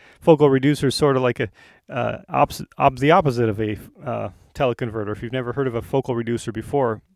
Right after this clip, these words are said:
that maybe is an easy way to think about it. Uh, just go ahead and,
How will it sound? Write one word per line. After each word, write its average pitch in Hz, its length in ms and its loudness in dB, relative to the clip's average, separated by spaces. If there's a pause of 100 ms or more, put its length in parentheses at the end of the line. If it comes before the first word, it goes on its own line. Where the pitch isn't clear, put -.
that 117 200 -8
maybe 117 240 -6
is 104 100 -6
an 107 100 -8
easy 123 240 -10
way 110 160 -4
to 107 80 -10
think 139 240 -6
about 104 240 -4
it. - 100 -18 (380)
Uh, 107 160 -6
just 113 240 -8
go 127 120 -2
ahead 113 160 -4
and, 104 140 -8